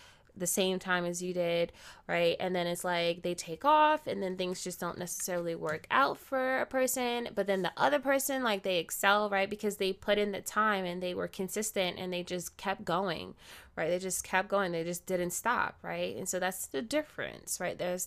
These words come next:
that's the difference there, right? It could be other things, right? But I feel like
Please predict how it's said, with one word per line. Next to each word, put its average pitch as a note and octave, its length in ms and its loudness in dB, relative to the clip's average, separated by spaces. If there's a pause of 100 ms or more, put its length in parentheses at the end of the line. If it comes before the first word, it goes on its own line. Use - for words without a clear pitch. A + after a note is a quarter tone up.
that's F3+ 380 -2
the G3 120 -2
difference G3 460 -2
there, - 300 -6 (420)
right? F4 220 2
It - 140 2
could G#4+ 120 0
be F#4+ 160 8
other C4 300 8
things, A3+ 500 0
right? G#3 240 0
But G#3 260 4
I G3+ 100 2
feel A3 200 -4
like G3 240 0